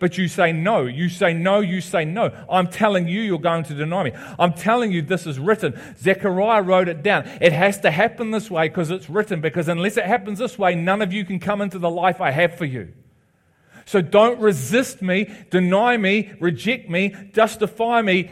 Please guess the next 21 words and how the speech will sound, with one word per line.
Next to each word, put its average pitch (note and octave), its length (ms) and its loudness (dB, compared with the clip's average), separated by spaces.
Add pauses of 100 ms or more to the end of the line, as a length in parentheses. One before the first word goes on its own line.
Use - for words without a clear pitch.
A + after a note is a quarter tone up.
and G3 180 2
use G#3+ 360 0
my A#3+ 200 4
name A#3 380 2
to G#3 80 -2
do G3+ 260 0
it, - 280 -4 (1000)
because F3+ 380 0
you G#3+ 80 2
will G3 140 6
get A#3 280 -4
the G#3 80 0
fruit A3+ 520 -2
of F3 260 2
you. B2+ 460 -4 (1000)
And D#3 140 -2
there C4 120 4
is G3 120 2
a F#3 80 2
massive F3+ 920 -2
breaking F3+ 1040 -2